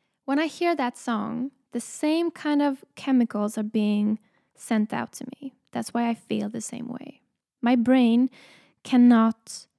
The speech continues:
separate if this was that moment or if the song made me remember the moment,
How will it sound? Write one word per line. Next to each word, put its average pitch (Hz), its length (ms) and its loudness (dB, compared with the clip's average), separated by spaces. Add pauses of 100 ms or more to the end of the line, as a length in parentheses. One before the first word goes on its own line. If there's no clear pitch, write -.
separate 220 1040 -2 (520)
if 214 160 -2
this 220 360 2
was 214 400 0 (300)
that 208 260 -2
moment 254 640 2
or 269 160 4
if 262 220 0
the 240 100 -2
song 214 580 2 (240)
made 214 260 4
me 214 160 2
remember 202 600 2
the - 140 -16
moment, - 320 -16